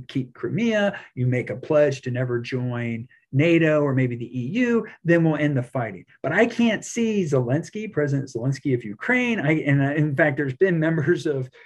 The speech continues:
Ukraine's parliament who even said that, that, you know, such a deal would be completely unacceptable. So the two sides are just not in a position right now where there would be any type of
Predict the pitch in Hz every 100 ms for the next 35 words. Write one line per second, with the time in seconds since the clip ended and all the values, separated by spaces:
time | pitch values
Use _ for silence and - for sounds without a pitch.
0 | - - 156 143 165 151 139 294 320 180
1 | 131 156 151 143 131 143 120 123 147 165
2 | 131 131 202 185 151 165 151 139 127 131
3 | 143 135 240 160 139 113 101 - 95 -
4 | - _ _ - - - - - 196 175
5 | 170 160 - 320 - 226 196 147 151 139
6 | 135 131 170 175 147 131 123 123 - -
7 | 143 117 107 120 113 113 113 117 117 120
8 | 170 233 185 135 135 131 127 123 117 113